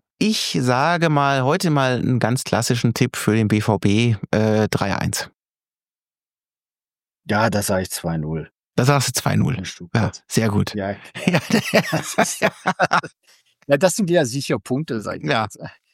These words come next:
Speaker 2: Also, ja, also zu, zu Hause, das ist ja nochmal eine andere Nummer. Und deswegen finde ich eigentlich, hätten wir jetzt in Hamburg gewonnen, hätte ich gesagt, wir haben eigentlich die Sache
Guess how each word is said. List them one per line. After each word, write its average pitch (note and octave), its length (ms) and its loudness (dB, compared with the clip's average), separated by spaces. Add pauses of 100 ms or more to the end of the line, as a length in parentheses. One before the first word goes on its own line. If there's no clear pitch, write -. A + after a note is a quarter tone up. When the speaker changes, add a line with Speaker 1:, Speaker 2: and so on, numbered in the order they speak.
Speaker 2:
Also, E3+ 340 2 (260)
ja, F#3 140 2 (180)
also F#3 220 0
zu, - 180 -8 (200)
zu C3 180 -2
Hause, G#3 460 2 (400)
das D#3+ 160 -4
ist - 100 -6
ja G3+ 80 0
nochmal E3 160 0
eine C3 60 0
andere E3+ 160 0
Nummer. F#3+ 240 0 (460)
Und C#3+ 260 0
deswegen G#3 480 2
finde D#3+ 340 -8
ich - 80 -16 (160)
eigentlich, D#3 720 -2 (280)
hätten G3+ 200 0
wir F#3 60 4
jetzt - 220 -4
in G3+ 200 2
Hamburg E3+ 320 -2
gewonnen, D3 460 0 (360)
hätte D3 140 2
ich A#2+ 80 -4
gesagt, C3+ 580 2
wir A2+ 100 0
haben B2+ 120 0
eigentlich A#2+ 200 0
die - 120 0
Sache A2+ 520 -2